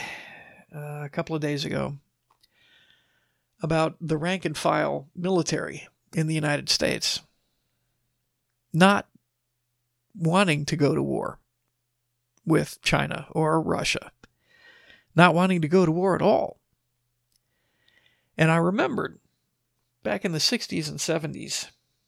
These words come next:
the same people who are currently pushing for global war, when they were in their teens and they were hippies, they were burgeoning communists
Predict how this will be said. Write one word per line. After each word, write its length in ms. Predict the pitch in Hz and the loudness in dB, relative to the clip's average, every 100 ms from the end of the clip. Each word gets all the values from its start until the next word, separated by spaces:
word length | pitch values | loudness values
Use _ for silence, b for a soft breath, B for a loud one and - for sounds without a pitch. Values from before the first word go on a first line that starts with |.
| _ _ _ _ - | _ _ _ _ -4
the 80 | 160 | 2
same 300 | - 320 262 | 4 4 4
people 380 | 233 - 160 | 2 2 0
who 120 | 147 147 | 0 -2
are 120 | 147 | -2
currently 480 | - 208 185 151 156 | 2 2 2 -2 2
pushing 480 | - 165 - - - _ _ _ _ _ _ _ _ _ | 2 2 -4 -8 -14 _ _ _ _ _ _ _ _ _
for 240 | - - 151 | -6 -2 0
global 480 | 143 156 160 151 | 2 4 4 4
war, 380 | 139 139 - 156 _ _ _ _ _ _ _ _ _ _ _ _ _ _ _ _ | 2 -2 -2 -8 _ _ _ _ _ _ _ _ _ _ _ _ _ _ _ _
when 220 | - 160 156 | -6 -2 0
they 160 | 170 | 0
were 300 | 165 147 139 _ | 0 -2 -6 _
in 160 | - 151 | -8 -6
their 160 | 143 139 | -6 -8
teens 680 | - 156 147 139 139 - - _ _ _ _ _ _ | -8 -6 -6 -6 -6 -8 -12 _ _ _ _ _ _
and 100 | 139 | -6
they 80 | 139 | 0
were 140 | 151 | 2
hippies, 600 | 139 143 - 143 147 - - _ _ _ _ _ _ _ _ _ _ _ _ | 4 4 4 0 0 -2 -6 _ _ _ _ _ _ _ _ _ _ _ _
they 100 | 175 | -4
were 160 | 147 147 | -2 -2
burgeoning 800 | 147 175 170 156 156 156 151 143 _ _ _ | 0 4 4 4 0 0 -2 -4 _ _ _
communists 1000 | - 147 151 147 147 139 - - - - | -4 -2 0 -2 -2 -2 0 2 0 0